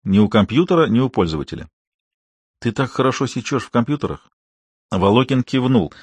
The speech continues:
Свет от компьютера выгодно оттенял его черты, подсвечивая глаза снизу, словно две перламутровые капли. Пират, нашедший свой клад. «Я прошёл выучку в Германии у лучших хакеров Европы.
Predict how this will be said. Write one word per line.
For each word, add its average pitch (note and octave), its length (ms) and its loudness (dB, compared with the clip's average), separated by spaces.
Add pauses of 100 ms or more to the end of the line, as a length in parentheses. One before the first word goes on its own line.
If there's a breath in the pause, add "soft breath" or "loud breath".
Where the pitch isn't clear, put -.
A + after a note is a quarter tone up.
(720 loud breath)
Свет C#3 640 0
от A2+ 200 0
компьютера A2+ 580 2
выгодно A#2 400 2
оттенял A2+ 400 2
его G2 180 0
черты, G#2+ 480 -2
подсвечивая G#2 600 -2
глаза A2+ 320 2
снизу, F#2 480 0 (220)
словно F#2 340 -2
две F#2+ 220 0
перламутровые F#2+ 640 0
капли. E2 400 -4 (400)
Пират, G2+ 580 0
нашедший G#2 480 -2
свой A2 220 -4
клад. G2+ 340 -2 (1300)
«Я A#2 200 0
прошёл C#3 360 2
выучку E3 420 0
в F#2 80 0
Германии B2+ 500 2
у G#2+ 100 2
лучших C#3 400 -2
хакеров C3 420 -2
Европы. G#2+ 500 -2